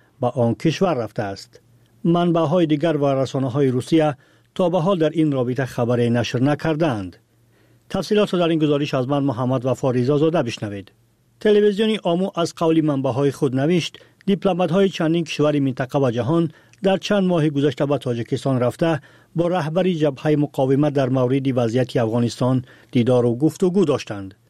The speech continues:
گفته می‌شود احمد مسعود در تاجیکستان به سر می‌برد، اما مقامات در دوشنبه هرگز حضور رهبر جبههٔ مقاومت ملی را در قلمرو خود رد یا تصدیق نکردند. به اطلاع آمو،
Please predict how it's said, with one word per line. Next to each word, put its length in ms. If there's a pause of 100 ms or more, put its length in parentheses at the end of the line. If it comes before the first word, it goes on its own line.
گفته 300
می‌شود 440
احمد 460
مسعود 520
در 160
تاجیکستان 800
به 100
سر 180
می‌برد، 480 (260)
اما 340
مقامات 540
در 120
دوشنبه 540 (320)
هرگز 460
حضور 300
رهبر 440
جبههٔ 400
مقاومت 600
ملی 280
را 140
در 120
قلمرو 480
خود 300 (340)
رد 320
یا 180
تصدیق 520
نکردند. 760 (440)
به 180
اطلاع 520
آمو، 440